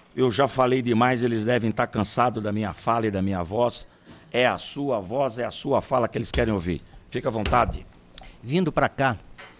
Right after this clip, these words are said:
Speaker 2: veio-me uma dúvida. O que seria, a bem da verdade, o mundo antes da internet? Muitos daqui, eh, que tenham aí na faixa etária entre vinte e cinco e trinta anos, eh,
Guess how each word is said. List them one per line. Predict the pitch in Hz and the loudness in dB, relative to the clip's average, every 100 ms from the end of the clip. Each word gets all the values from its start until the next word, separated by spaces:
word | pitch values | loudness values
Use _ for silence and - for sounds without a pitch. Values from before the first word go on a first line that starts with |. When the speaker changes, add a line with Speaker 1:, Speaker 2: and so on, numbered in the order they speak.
| - - - - - - - | -20 -20 -20 -20 -20 -20 -20
Speaker 2:
veio-me | 135 117 135 151 147 147 139 135 139 139 135 131 - | -12 -2 4 6 6 4 2 2 2 4 2 0 -4
uma | 131 139 143 | -2 2 2
dúvida. | 123 120 107 82 90 82 85 85 - - - | 2 0 0 -2 -4 -6 -8 -10 -18 -16 -6
O | 147 | -4
que | - 220 | 0 0
seria, | - 175 131 139 147 110 85 | 2 2 2 2 0 -2 -4
a | - | -4
bem | 104 120 | 0 2
da | 120 | 2
verdade, | 110 117 101 120 127 120 | 0 -2 2 2 2 2
o | 135 | 2
mundo | 127 131 143 127 135 - - - - _ - - | 2 2 2 2 -2 -4 -16 -20 -20 _ -16 -4
antes | 139 143 127 | -2 0 -2
da | 110 | -2
internet? | 117 110 104 87 73 73 - - - - - - - | -2 0 -4 -4 -10 -12 -12 -12 -18 -20 -20 -20 -2
Muitos | 147 180 180 123 | 4 4 4 0
daqui, | 127 - 139 143 98 73 | 0 -2 -4 -4 -4 -8
eh, | 95 98 | -8 -8
que | - | -10
tenham | - 120 120 110 | -4 0 4 4
aí | 107 110 | 4 4
na | 107 | 2
faixa | 98 113 107 - | 0 2 2 0
etária | 104 - 107 104 | -2 2 2 2
entre | 104 101 | 0 -2
vinte | 98 113 | 0 0
e | |
cinco | - 117 113 | 0 -2 -2
e | |
trinta | 110 113 110 113 | 0 0 2 2
anos, | 113 123 135 135 - - - - - - | 4 4 2 2 -2 -6 -16 -18 -18 -8
eh, | 123 123 127 - | -2 2 2 0